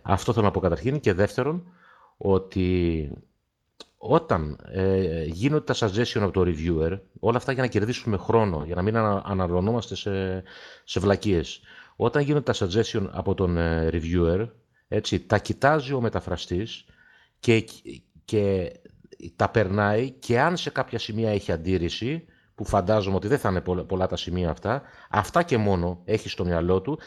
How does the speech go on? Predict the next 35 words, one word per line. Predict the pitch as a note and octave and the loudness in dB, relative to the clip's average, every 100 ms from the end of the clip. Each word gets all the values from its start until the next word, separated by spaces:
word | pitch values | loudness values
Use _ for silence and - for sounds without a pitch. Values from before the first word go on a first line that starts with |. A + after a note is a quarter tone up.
| - | -8
και | - | -4
αυτά | A#2+ - | 0 0
συζητάει. | - A2 F#2 E2 | 0 -4 -2 -2
Δεν | A2+ | 0
χρειάζεται | - F3 D#3+ | 0 -2 -2
δηλαδή | C3+ A#2 | -4 -2
να | |
γίνεται | G2+ G#2 F#2 | -2 -2 -4
συνάντηση | - F2 F#2+ D#2+ D#2+ D#2+ - - - | -4 0 0 0 -6 -10 -12 -20 2
ώρας, | G2+ A2 F#2 - | 6 6 2 -6
ξέρω | F#2+ F2 | -6 -4
εγώ, | F2 G2 F2+ D#2+ | -2 -2 -2 -2
να | F2+ | -2
περάσουμε | G#2 G#2+ - G2+ | 0 0 -2 -4
πάλι | G2+ F#2+ | -2 0
όλο | F#2+ | 0
το | F2 | -2
κείμενο. | E2+ - E2 G#2+ - | -4 -4 -4 -4 -6
Απλώς | B2+ C3+ - | -2 -2 -2
εκεί | G#2+ A2 G#3 | -6 -4 -6
που | G3+ | 0
έχει | E3+ A#2+ | 0 0
αντίρρηση | G2 G2 E2 - C2+ - _ - - - | 0 0 0 -6 -12 -16 _ -14 -14 -8
ο | G#2 | 0
μεταφραστής | G#2+ G#2+ G#2 G#2 - A2 F2 - - - - | 2 2 0 -2 0 -2 -2 -6 -14 -20 -16
σε | - G#2 | -4 -4
σχέση | - D#3 D3+ | -2 -2 -2
με | B2 | -4
αυτό | B2+ | -4
που | A#2+ | -6
έχει | A#2+ | -4
κάνει | A2+ | -2
suggest | G#2 G2 E2 A2 - - _ | -2 -4 0 -2 -2 -12 _
ο | F#2 | -2
reviewer, | F2+ F2 E2+ G#2 G#2 C3 | 0 0 2 4 4 4